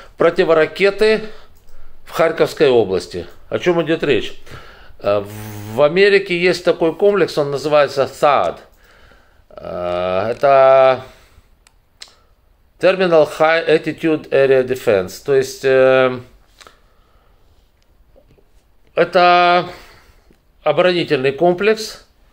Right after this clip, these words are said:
против, э, против ракет наступательных, которые есть у России. Интересно, что он просматривает территорию потенциального противника приблизительно на тысячу километров, и в случае, э,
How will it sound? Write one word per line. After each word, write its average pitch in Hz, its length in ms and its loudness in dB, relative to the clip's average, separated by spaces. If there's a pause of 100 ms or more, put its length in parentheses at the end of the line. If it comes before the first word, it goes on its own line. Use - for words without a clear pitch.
(180)
против, 160 520 2 (520)
э, 123 280 0
против 196 380 0 (400)
ракет 139 460 -2
наступательных, 127 640 -4
которые 113 440 -2
есть 120 200 -8
у 123 40 -4
России. 110 560 -6 (380)
Интересно, 147 680 -2
что 135 1200 2 (180)
он 156 200 -2
просматривает 151 720 0
территорию 139 480 -2
потенциального 127 600 0
противника 123 540 -8
приблизительно 113 480 -6
на 113 100 -4
тысячу 127 400 -12
километров, 143 520 -2
и - 20 0
в 120 80 -8
случае, 160 640 0 (520)
э, 95 440 -4